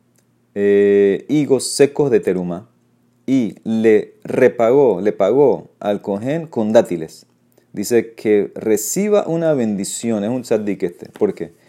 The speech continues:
Y Amarta Bishlama Lefi Mida Meshalem. Si tú dices que vamos según el volumen, comiste un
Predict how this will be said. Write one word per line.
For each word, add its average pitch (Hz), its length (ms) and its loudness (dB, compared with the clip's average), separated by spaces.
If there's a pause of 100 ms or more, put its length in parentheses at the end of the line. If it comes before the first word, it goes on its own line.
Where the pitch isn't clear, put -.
(220)
Y 143 160 -4
Amarta 92 360 -2
Bishlama 95 460 -6
Lefi 92 260 -6
Mida 92 260 -6
Meshalem. 90 360 -8
Si 190 160 -4
tú 196 200 0
dices 95 400 -4
que 95 200 -2
vamos 92 380 -4
según 95 560 -4
el 92 260 -6
volumen, 151 920 2 (340)
comiste 104 420 -2
un 101 200 -4